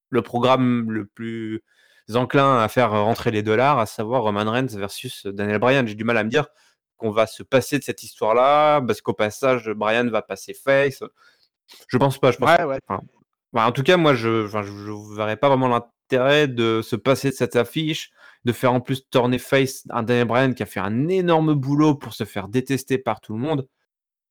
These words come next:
Speaker 1: J'aurais
Speaker 2: Ouais.
Speaker 1: tendance à,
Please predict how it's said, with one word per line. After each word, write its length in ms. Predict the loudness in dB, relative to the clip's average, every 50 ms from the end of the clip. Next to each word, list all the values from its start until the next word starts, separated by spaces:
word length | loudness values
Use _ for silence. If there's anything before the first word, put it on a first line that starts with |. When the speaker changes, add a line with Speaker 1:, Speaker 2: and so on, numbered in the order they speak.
| _ _ _ _ _ _ _ _ _ _ _ _ _ _ _ _ _ _ _ _ -6
Speaker 1:
J'aurais 440 | -4 -4 0 2 4 4 4 4 2 0 _ _ _ 0
Speaker 2:
Ouais. 100 | 2 4 4
Speaker 1:
tendance 320 | 4 4 2 0 0 2
à, 140 | 2 2 2